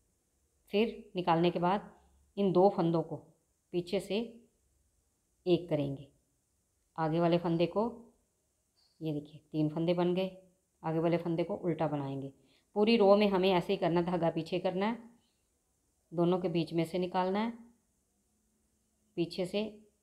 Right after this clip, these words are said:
एक करना है, अगले फंदे को उल्टा बनाना है।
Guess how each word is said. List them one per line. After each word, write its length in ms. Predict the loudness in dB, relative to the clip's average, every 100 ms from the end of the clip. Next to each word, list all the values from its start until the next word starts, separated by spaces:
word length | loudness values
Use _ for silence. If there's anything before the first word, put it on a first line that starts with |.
| -4
एक 260 | -2 0 0
करना 260 | 0 2
है, 160 | 0 -2 -10 -20 _ _ _ _ -6
अगले 240 | 0 2 2
फंदे 280 | 2 0 2
को 160 | 0
उल्टा 460 | -4 -2 -2 0 -2
बनाना 300 | -4 -6
है। 80 | -10